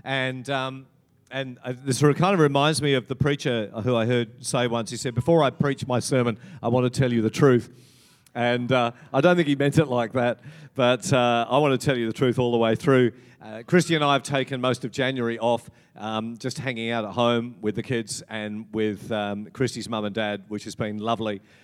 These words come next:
And then last weekend, uh, I just had three days on my own, uh, in a friend's holiday home. And it was just a fascinating thing to me,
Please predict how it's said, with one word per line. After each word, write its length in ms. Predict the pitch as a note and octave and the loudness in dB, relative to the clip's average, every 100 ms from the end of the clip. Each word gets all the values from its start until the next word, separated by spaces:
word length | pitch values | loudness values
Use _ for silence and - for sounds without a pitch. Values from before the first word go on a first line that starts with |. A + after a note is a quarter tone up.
| _ - | _ -16
And 160 | G#2+ | -8
then 140 | A#2 A#2+ | -6 -2
last 300 | C#3 D3 C#3 | 0 0 0
weekend, 640 | B2+ - A#2+ A#2 A2+ A2 - | -4 -2 -2 -2 -6 -12 -8
uh, 260 | G#2+ G#2+ | -6 -6
I 80 | G#2 | -6
just 120 | F#2+ | -6
had 140 | C3+ G#2+ | -6 -6
three 220 | - B2+ | -4 -4
days 320 | A#2 A2 G2 | -2 -2 -4
on 180 | - A2+ | -6 -4
my 200 | G#2+ G#2 | -2 0
own, 300 | A2 A2 A2 - _ _ _ - | 0 -2 -4 -10 _ _ _ -10
uh, 340 | G2+ G2+ G2+ G#2+ | -4 -2 -2 -4
in 320 | G#2 G#2+ A2 G#2 | -6 -6 -8 -6
a 160 | G#2+ | -8
friend's 460 | B2+ B2+ A2+ G2+ - - | -4 -6 -4 -6 -8 -8
holiday 460 | - C3 D3+ A#2+ | 0 2 2 0
home. 300 | G#2 G#2 G#2 - - - _ - | 0 -2 -4 -12 -20 -20 _ -6
And 380 | A2+ A#2+ A#2 B2 | -2 -2 -2 -4
it 120 | C3+ | -4
was 120 | C3+ | -4
just 180 | A3 G#3+ | -4 -6
a 80 | B3 | -4
fascinating 600 | G#3 G3 G3+ F3 C3+ B2 | -2 -4 -4 -8 -8 -8
thing 200 | C3 C3+ | -8 -8
to 120 | D3 | -8
me, 320 | B2 A2 G#2+ | -6 -6 -8